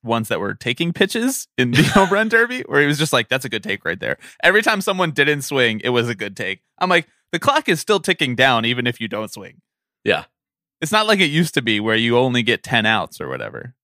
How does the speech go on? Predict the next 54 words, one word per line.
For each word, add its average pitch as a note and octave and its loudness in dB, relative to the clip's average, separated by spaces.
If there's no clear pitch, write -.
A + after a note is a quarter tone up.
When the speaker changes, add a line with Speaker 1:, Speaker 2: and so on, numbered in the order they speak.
Speaker 2:
Mm-hmm. F#2 -2
Speaker 1:
I E3 6
think C4+ -2
that F#3 2
Soto, C3+ 4
by A2+ 2
the G#2 -2
way, G#2 -2
would G#2 -4
have F#2 -8
won F#2+ -8
if - -10
he G#2+ -6
only G2 -6
got D#2 -6
ten F#2+ -6
outs, D2 -8
'cause - -6
he D3+ 4
would D3+ 6
have C3+ 0
just B2 0
taken, A2+ 0
taken, A2 -2
taken A#2 0
every A#2 2
single G#2+ -4
pitch - -4
until G#2 0
he G#2 2
got G2+ 0
the G#2 2
one G2 0
that G#2 -2
he G2+ -4
could F#2+ -4
hit G#2 -2
out, G#2+ 2
as C3+ 4
Speaker 2:
Yeah. E3 6
Speaker 1:
evidenced D#3+ 0
by C#3 4
the C3 0
fact C3+ 0
that A#2+ -4
in A#2+ -2
the A2+ -2
swing D#3+ -6
off, G#2 -2
he C3+ -6
went A#2+ -6
three A#2 -10
for G#2 -14
three, - -20